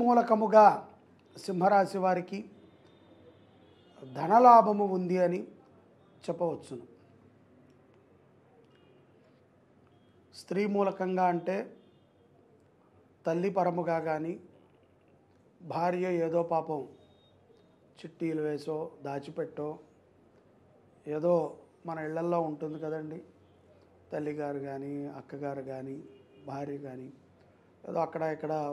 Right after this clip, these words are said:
ఒక పది రూపాయలు, వంద రూపాయలు దాచి ఇస్తారు. అదైనా లాభమే. లేకపోతే వారి పేరు మీద ఉన్నటువంటి ఆస్తులు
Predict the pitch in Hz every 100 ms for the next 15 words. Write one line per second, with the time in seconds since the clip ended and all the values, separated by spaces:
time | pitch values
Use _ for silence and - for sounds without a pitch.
0 | 143 147 147 143 143 143 143 143 147 139
1 | 139 135 143 139 143 139 139 147 123 -
2 | - - - _ - - 143 - - 131
3 | - - _ - _ _ - 110 139 160
4 | 190 180 170 185 185 170 269 - - -
5 | - - - - - 233 226 220 240 233
6 | 226 214 214 214 214 208 208 196 185 175
7 | 180 175 170 165 - 170